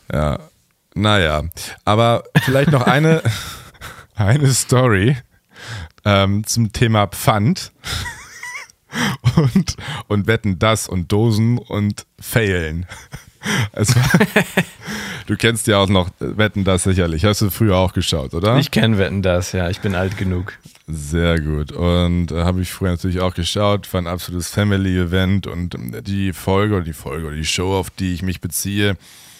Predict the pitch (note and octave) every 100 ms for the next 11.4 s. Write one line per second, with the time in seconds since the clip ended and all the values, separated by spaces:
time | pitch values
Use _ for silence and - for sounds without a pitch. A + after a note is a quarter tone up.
0 | - - - - - - - - - -
1 | - - G2 - F#2 G#2+ C#3 A2+ F#2+ A2
2 | A#2 G2+ - G2+ G#2+ F#2+ - E2+ D#2+ D#2+
3 | D#2+ E2 E2 - D#2+ G#1 D#2+ D#2+ D#2+ E2+
4 | D2+ D2+ D#2+ D2+ E2 E2+ F#2 D#2+ F#2 F2+
5 | F2 F#2 E2+ F#2+ G#2 - D#2+ D#2 D#2 E2
6 | D#2+ D#2 - - - F2+ F2 E2 D#2+ E2
7 | E2+ D#2+ D#2 F#2 F2 F2 D#2+ D2+ E2+ F2+
8 | G#2 F#2+ - _ _ _ _ _ _ -
9 | - - A#2 A#2+ G2+ G2 F2+ E2+ D2+ D2+
10 | G#2+ G2+ F2+ F2 - E2 D#2+ C#2+ D#2 D2
11 | C2+ - - -